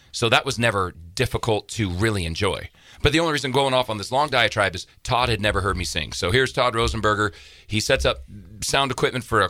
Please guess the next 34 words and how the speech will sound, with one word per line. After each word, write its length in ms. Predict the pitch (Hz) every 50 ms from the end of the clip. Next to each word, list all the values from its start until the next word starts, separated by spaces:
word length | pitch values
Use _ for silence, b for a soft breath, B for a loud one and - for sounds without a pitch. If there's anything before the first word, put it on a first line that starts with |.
| - -
choir 260 | - 139 120 120 117
concert. 380 | - - 117 107 104 - 107 101
I 100 | 104 104
get 160 | 95 107 98
up, 160 | 101 98 - - -
la, 180 | 170 190 202
la, 140 | 202 190 185
la, 300 | 180 170 165 160 160 156
and 100 | 123 101
he's 120 | 98 92
like, 160 | - 85 - -
"Dude, 320 | 165 156 120 90 - -
you 120 | 151 170
can 180 | 165 - - -
sing." 360 | - - - 185 165 - - B B B B B B B B B B -
"Yeah, 260 | - 120 147 123 - - _ _
you 140 | - - 139
want 160 | - 123 156
a 40 | 131
job 280 | 107 - 104 104 143 143
in 60 | 123
a 40 | 98
band?" 360 | 80 - 95 95 117 156 160 -
It's 100 | - -
like, 140 | 82 - -
"Yeah, 140 | 147 190 190
man, 260 | 107 113 139 180 190 b b b b
what 100 | - 151
do 80 | 175 175
I 20 |
have 120 | 180 170
to 80 | - 160
do?" 220 | 143 196 - 151 -
<laughs> 40 | -